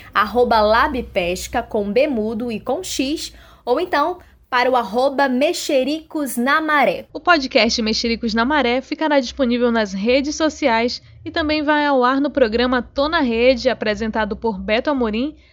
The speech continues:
Speaker 2: na Rádio Educadora F M, às três horas da tarde.
Speaker 1: O Mexericos na Maré é uma realização do coletivo de mesmo nome, Mexericos na Maré,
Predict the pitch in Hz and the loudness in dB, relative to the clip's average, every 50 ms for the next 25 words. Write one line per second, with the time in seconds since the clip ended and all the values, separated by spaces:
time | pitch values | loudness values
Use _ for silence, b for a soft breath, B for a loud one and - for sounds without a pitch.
0 | b b b 302 311 269 269 277 277 247 233 240 247 285 254 311 302 294 269 220 | b b b -4 -2 2 4 4 4 4 4 4 4 4 4 2 0 0 0 2
1 | 208 240 254 254 262 233 214 220 247 240 - - 262 220 220 233 240 240 247 254 | 4 4 4 4 4 2 2 0 0 -2 -2 -4 -4 -2 0 0 0 0 0 -2
2 | - - - 220 - - - - 220 247 302 320 285 233 226 220 233 240 247 254 | -2 -4 -6 -6 -6 -8 -6 0 0 2 2 2 0 0 2 2 2 4 2 2
3 | 233 226 269 302 285 - - - 202 202 190 175 233 - - b b b b 262 | 0 0 -4 -4 -2 -2 -4 -2 -2 -6 -8 -8 -12 -12 -16 b b b b -2
4 | 254 262 277 277 - 302 277 294 285 294 294 269 - 262 269 269 254 240 226 214 | 2 2 2 4 4 2 2 2 0 0 -2 -2 0 2 2 2 4 4 4 4
5 | 220 240 262 247 - 247 247 254 254 247 247 247 240 220 247 247 247 247 247 220 | 4 2 0 0 0 2 4 4 4 2 2 0 0 0 2 2 2 2 0 0
6 | 226 220 214 - 262 254 254 240 240 247 - 277 277 277 233 226 - - 302 311 | 0 0 0 0 0 -2 -2 -2 -2 0 4 4 4 4 2 0 -2 -6 -4 -4
7 | 320 330 247 247 233 233 226 208 208 196 180 175 180 190 226 262 277 269 240 214 | -2 -2 -2 0 0 0 0 2 0 0 0 0 0 0 0 0 0 -2 -2 0
8 | 220 262 311 311 - 269 220 196 190 180 - 208 180 202 185 175 180 240 285 262 | 0 0 0 0 0 0 0 0 0 -4 -4 -6 -6 -4 -4 -4 -2 0 2 4
9 | 233 254 302 | 2 2 2